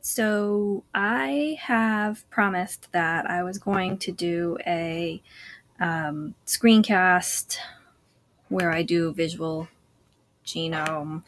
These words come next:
with me talking th-, it through so that people can feel like maybe they're doing it right. This week,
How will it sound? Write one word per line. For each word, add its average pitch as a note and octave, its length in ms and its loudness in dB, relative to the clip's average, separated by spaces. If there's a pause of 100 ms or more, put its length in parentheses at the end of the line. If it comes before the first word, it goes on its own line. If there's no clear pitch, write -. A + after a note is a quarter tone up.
(680)
with E3+ 640 0
me E3+ 540 0
talking E3+ 540 -2
th-, - 300 -10
it F3 220 -2
through F#3 320 2
so G3+ 160 -2
that D#3+ 200 -2
people D#3+ 320 -8
can D#3 220 -14
feel D#3+ 240 -6
like D#3+ 480 -6 (160)
maybe D#3 240 -6
they're D#3 80 -6
doing G3 280 2
it A#3 120 0
right. C4 320 -2 (420)
This G3+ 360 8
week, G3 540 4